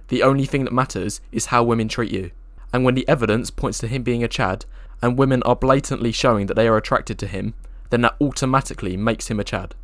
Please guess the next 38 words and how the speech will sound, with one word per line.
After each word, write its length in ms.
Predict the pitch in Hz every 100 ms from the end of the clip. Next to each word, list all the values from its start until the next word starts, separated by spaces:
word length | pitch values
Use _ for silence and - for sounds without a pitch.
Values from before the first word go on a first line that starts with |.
| - -
It 160 | 120 117
does 180 | 139 135
not 120 | 120
matter 380 | 131 - 101 104
what 160 | 117 110
you, 300 | 117 127 123 117
I, 220 | 117 110
or 180 | 113 107
anyone 280 | 117 113
else 180 | 107 101
thinks. 420 | - 92 - - - - - -
And 200 | 123 123
it 160 | 117 117
works 260 | 135 117
both 280 | - 127 -
ways. 400 | 131 92 90 - - -
Here's 180 | 143 135
another 260 | 135 127 107
example. 520 | 110 98 - 95 - - -
So 200 | - 127
I've 160 | 123 131
recently 280 | 151 - 120
had 160 | 131
a 40 | 127
message 340 | 135 - -
conversation 560 | 117 104 - 101 - 101
with 120 | 104
some 200 | 117 113
guy 260 | 113 104
who 140 | 92 113
wanted 160 | 110
me 140 | 104 101
to 120 | 110
rate 220 | 107 101
him 140 | 101 92
out 180 | 104 -
of 60 |
ten. 240 | - 101